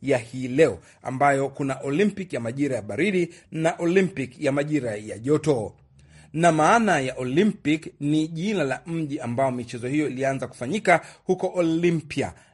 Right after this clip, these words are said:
ndo jina likatokea, na hivi sasa ni michezo inayokusanya pamoja wanariadha, wana michezo kutoka karibu mataifa mia mbili duniani.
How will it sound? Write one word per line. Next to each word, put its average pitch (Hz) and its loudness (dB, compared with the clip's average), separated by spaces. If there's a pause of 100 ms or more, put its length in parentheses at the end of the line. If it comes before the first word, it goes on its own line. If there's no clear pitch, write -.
ndo 123 -4 (140)
jina 160 0
likatokea, 127 -2 (200)
na 127 -4
hivi 117 -8
sasa 139 0 (200)
ni 156 2
michezo 143 -2
inayokusanya 127 -4
pamoja 151 0 (360)
wanariadha, 147 2
wana 135 -2
michezo 165 0 (240)
kutoka 160 -2
karibu 151 -2
mataifa 131 -6
mia 123 -6
mbili 117 -4
duniani. 98 -8